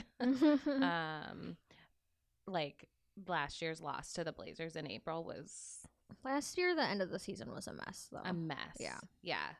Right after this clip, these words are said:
Speaker 1: Um, but this year, I just feel like we're really, like, excuse me, making, seeing what went wrong and making, like, active changes, like, during the game
Speaker 2: Yes,
Speaker 1: and
Speaker 2: yeah.
Speaker 1: after, like, we lose.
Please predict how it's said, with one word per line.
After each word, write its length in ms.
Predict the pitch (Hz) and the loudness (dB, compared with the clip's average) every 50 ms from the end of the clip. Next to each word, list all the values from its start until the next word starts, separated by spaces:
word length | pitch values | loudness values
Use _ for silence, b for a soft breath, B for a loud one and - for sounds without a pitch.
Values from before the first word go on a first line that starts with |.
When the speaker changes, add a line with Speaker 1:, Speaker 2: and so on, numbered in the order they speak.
| - _ - | -18 _ -2
Speaker 1:
Um, 600 | 185 170 165 160 147 139 139 - - - - 160 - _ _ | 0 0 0 0 -2 -2 -4 -6 -8 -10 -12 -14 -16 _ _
but 120 | - 208 - | -6 -2 0
this 180 | 254 269 - | -2 -2 0
year, 100 | 285 233 190 | 0 2 2
I 80 | 175 | 0
just 240 | 170 - 170 - - | 0 -4 -10 -10 -8
feel 80 | 175 165 | -6 -6
like 160 | 165 160 - | -6 -6 -6
we're 160 | 180 175 170 - | -6 -6 -6 -6
really, 240 | - 156 156 151 160 | -6 -6 -4 -4 -4
like, 320 | 160 165 156 151 - - _ _ _ _ _ _ _ _ _ _ _ _ _ _ _ _ _ _ | -4 -4 -6 -6 -8 -14 _ _ _ _ _ _ _ _ _ _ _ _ _ _ _ _ _ _
excuse 320 | _ - - - 196 196 196 | _ -16 -10 -8 -8 -6 -6
me, 120 | 170 143 135 | -6 -6 -6
making, 560 | 147 156 147 - 156 151 147 143 139 139 - - _ _ _ b b b b b b b b b b | -6 -8 -6 -6 -4 -4 -2 -4 -4 -6 -8 -12 _ _ _ b b b b b b b b b b
seeing 260 | - 254 262 254 247 | 4 6 6 8 8
what 120 | 233 208 - | 8 6 6
went 140 | 190 - - | 2 0 2
wrong 260 | 165 165 160 160 - | 2 2 2 0 0
and 180 | - 165 160 156 | -2 -2 -2 -2
making, 320 | 156 147 - - 156 160 | -2 -2 -4 -4 -4 -4
like, 240 | 156 147 143 - - - - | -4 -4 -6 -6 -10 -6 -2
active 400 | 147 147 151 - - 156 151 - | -2 -2 -2 -2 -6 -6 -6 -6
changes, 720 | - - 151 139 135 139 - 170 185 214 240 247 240 - | -8 -6 -4 -4 -4 -4 -2 -2 -2 -2 -2 -2 -4 -6
like, 140 | - 160 156 156 151 - | -8 -8 -8 -10 -10 -8
during 300 | 156 151 147 143 139 139 | -6 -6 -4 -4 -6 -6
the 60 | 143 | -8
game 380 | - - 147 139 135 139 143 247 | -8 -8 -6 -6 -4 -2 0 4
Speaker 2:
Yes, 180 | 262 294 392 370 180 156 147 - | 6 8 8 8 8 6 2 0
Speaker 1:
and 80 | 143 | 0
Speaker 2:
yeah. 60 | 139 139 | 0 0
Speaker 1:
after, 440 | 139 - - 165 170 170 180 180 - | -2 -4 -4 -2 -2 -2 -2 -2 -4
like, 140 | 180 175 - - | -4 -6 -6 -6
we 100 | 190 185 | -8 -6
lose. 360 | 175 190 196 202 208 233 240 | -4 -2 -2 0 0 -2 -2